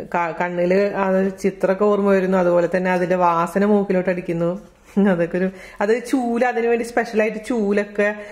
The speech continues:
നമ്മൾ ഉണ്ടാക്കും. എന്നാൽ കുറ്റിച്ചൂലില്ലേ, അതിന് ഈ പൊടി വറക്കാൻ വേണ്ടിയിട്ട് ഇതുപോലെ ഒന്നുമല്ല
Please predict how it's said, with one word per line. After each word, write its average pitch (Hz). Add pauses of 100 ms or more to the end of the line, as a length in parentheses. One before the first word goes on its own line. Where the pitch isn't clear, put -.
(140)
നമ്മൾ 196
ഉണ്ടാക്കും. 170
എന്നാൽ 196
കുറ്റിച്ചൂലില്ലേ, 202
അതിന് 190
ഈ 196
പൊടി 214
വറക്കാൻ 214
വേണ്ടിയിട്ട് 202
ഇതുപോലെ 202
ഒന്നുമല്ല 233